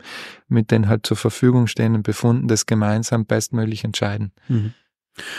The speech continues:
Speaker 2: Und wenn der Patient jetzt wirklich einen, einen schweren Herzinfarkt hat,
Speaker 1: Mhm.
Speaker 2: man würde ein Labor machen vermutlich und im Labor würde es auch dann das entsprechende Wert erhöht sein.
Speaker 1: Ja.
Speaker 2: Ähm, wie funktioniert denn so ein Herzkatheter?
Speaker 1: Mhm.
Speaker 2: Weil Leute haben vielleicht das Wort Herzkatheter schon mal gehört.
Speaker 1: Ja.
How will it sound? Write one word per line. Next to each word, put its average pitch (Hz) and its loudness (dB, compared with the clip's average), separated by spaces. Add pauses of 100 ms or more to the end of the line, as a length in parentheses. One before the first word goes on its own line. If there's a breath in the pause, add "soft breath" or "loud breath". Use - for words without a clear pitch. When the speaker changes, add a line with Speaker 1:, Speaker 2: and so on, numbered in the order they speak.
Speaker 2:
Und 123 0
wenn 143 6
der 180 4
Patient 170 2
jetzt 120 0
wirklich 151 2
einen, 147 2
einen 131 -2
schweren 127 0
Herzinfarkt 156 -2
hat, 117 0
Speaker 1:
Mhm. 131 0
Speaker 2:
man 113 -2
würde 117 2
ein 110 -2
Labor 120 2
machen 147 2
vermutlich 139 0
und 113 -2
im 110 0
Labor 110 4
würde 113 2
es 110 0
auch 127 -2
dann 139 2 (120)
das 120 -6
entsprechende 120 -2
Wert 117 2
erhöht 113 2
sein. 160 0 (120)
Speaker 1:
Ja. 127 2 (300 loud breath)
Speaker 2:
Ähm, 120 -2 (200)
wie 151 2
funktioniert 170 6
denn 135 4
so - -2
ein 95 -4
Herzkatheter? 98 -8 (200)
Speaker 1:
Mhm. 127 -2
Speaker 2:
Weil 117 0
Leute 127 -4
haben 127 4
vielleicht 123 0
das 117 -8
Wort 123 2
Herzkatheter 135 2
schon 113 0
mal 110 0
gehört. 190 0 (140 loud breath)
Speaker 1:
Ja. 135 0